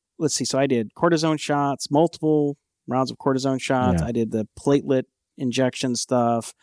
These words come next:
Speaker 1: I did the, um, rehabilitation, working at a rehabilitation clinic.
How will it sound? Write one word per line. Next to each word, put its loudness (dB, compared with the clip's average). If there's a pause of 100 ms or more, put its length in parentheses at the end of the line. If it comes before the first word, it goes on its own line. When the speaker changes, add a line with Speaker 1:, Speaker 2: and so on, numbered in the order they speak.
(300)
Speaker 1:
I -2
did 0
the, -2
um, -2
rehabilitation, 0
working -6
at -2
a -2
rehabilitation -2
clinic. -2